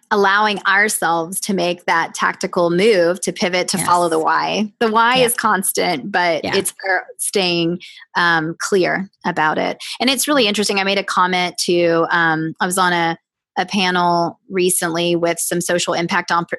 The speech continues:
Speaker 1: entrepreneurs, and someone was bringing up,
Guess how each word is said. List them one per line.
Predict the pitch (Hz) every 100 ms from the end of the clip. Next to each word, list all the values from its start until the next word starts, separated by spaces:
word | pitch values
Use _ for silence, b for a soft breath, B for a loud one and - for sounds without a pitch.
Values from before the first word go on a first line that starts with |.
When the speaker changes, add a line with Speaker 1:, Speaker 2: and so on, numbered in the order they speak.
| -
Speaker 1:
entrepreneurs, | 180 180 - 175 170 165 165 -
and | 190 180 175 170 170 B B -
someone | - 214 196 185 180 180 -
was | 180 175
bringing | 175 180 180 175 175
up, | 170 170